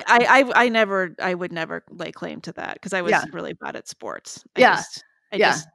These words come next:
Speaker 1: didn't like to wear frilly things, but I don't think
Speaker 2: Right.
Speaker 1: that's enough.
Speaker 2: Well, so I was the kind of tomboy who, like, I was the only girl on my Little League team.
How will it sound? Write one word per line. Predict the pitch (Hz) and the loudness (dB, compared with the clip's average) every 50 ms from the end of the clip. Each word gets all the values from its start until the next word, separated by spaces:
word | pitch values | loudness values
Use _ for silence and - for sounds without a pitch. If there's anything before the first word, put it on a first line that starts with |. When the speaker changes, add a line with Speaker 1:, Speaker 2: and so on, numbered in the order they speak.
| _ _ - | _ _ -14
Speaker 1:
didn't | 175 175 - | -12 -10 -10
like | 147 156 - | -12 -12 -14
to | - | -14
wear | - 151 160 | -12 -12 -12
frilly | - - 185 - - - 175 | -12 -12 -12 -12 -10 -12 -12
things, | - - 165 - - - - - - | -12 -14 -14 -14 -14 -18 -20 -16 -14
but | 190 185 | -8 0
I | |
don't | 226 233 | 4 4
think | 214 160 143 | 4 4 2
Speaker 2:
Right. | - - | -6 -12
Speaker 1:
that's | - - - | -16 -16 -16
enough. | 175 175 - - - - - - _ _ _ - - - - - | -12 -10 -10 -10 -12 -12 -18 -20 _ _ _ -20 -20 -20 -6 0
Speaker 2:
Well, | - 285 - - | 2 2 2 4
so | - - 330 302 | 6 6 8 8
I | 262 277 330 | 8 8 8
was | 349 339 - | 8 6 4
the | - 294 | 2 2
kind | - 269 277 269 247 240 | 4 4 6 6 6 4
of | 220 - - | 4 2 -2
tomboy | - - - 202 190 196 202 190 180 175 165 175 | -6 -2 2 4 4 4 4 4 2 2 2 2
who, | 180 208 | 2 4
like, | - 214 208 226 | 4 6 6 8
I | 214 | 8
was | 208 214 | 6 6
the | - 226 | 4 2
only | 208 214 226 233 240 | 2 4 4 4 2
girl | 233 208 202 202 202 202 190 180 - - _ - | 4 6 6 6 8 6 6 4 2 -2 _ -2
on | 185 185 190 | 0 0 2
my | 185 180 | 0 0
Little | 175 165 156 160 156 | 0 -2 -4 -4 -4
League | 170 - 170 180 - | -6 -6 -8 -6 -6
team. | - - - - - - - 190 | -6 -4 -4 -6 -6 -8 -10 -10